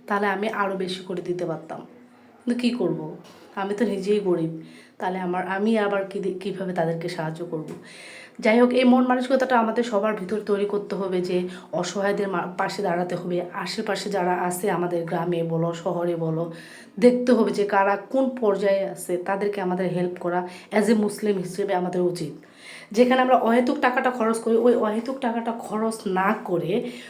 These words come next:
সঞ্চয় করে বা ওইখানে আরও কয়েক টাকা অন্যের জোড়া দিয়ে তারপরে আমরা যেন তাদের পাশে গিয়ে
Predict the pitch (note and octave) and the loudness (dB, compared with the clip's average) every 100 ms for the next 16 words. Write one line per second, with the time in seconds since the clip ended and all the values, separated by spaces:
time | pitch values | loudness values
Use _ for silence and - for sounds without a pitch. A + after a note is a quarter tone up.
0 | - - A#3+ B3 B3 C#4 C4 B3 F3 E3 | -12 2 6 6 6 6 4 2 -2 0
1 | G#3 B3 - - - F3+ F3 A3 A3+ A3+ | 0 -4 -10 -18 -14 -6 2 2 2 0
2 | G#3+ - B3 B3 G3+ A3+ A#3 A3 G#3+ A3 | -2 2 2 4 2 0 0 0 0 -2
3 | G#3 G#3+ G3+ G3+ G#3 G#3+ F#3+ F3+ F#3 F#3+ | 0 0 2 2 2 2 2 2 2 0
4 | F3+ D#3+ E3+ G#3 - G3 F3+ G3 F#3 F3 | -2 -4 -4 -8 -6 -4 0 2 2 0
5 | F3 F#3+ F3+ E3 E3 D#3+ - D#3+ F3+ A3+ | -2 -2 -2 -4 -4 -6 -8 -4 0 0